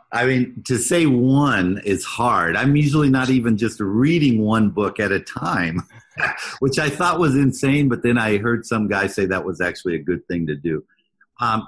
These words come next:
a book that really has impacted me, and it's, I think it's been kind of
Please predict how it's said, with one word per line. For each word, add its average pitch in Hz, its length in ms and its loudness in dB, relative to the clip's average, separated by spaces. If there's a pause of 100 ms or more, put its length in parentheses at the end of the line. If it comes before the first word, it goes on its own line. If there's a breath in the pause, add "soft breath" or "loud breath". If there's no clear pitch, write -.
(140)
a 131 80 -2
book 190 380 0
that 135 200 -2
really 139 420 2
has 110 180 0
impacted 113 640 -2
me, 95 400 -2
and 98 140 -10
it's, - 320 -18
I 101 80 -2
think 156 240 -4
it's - 200 -6 (160)
been 113 220 0
kind 107 220 -4
of 85 60 -6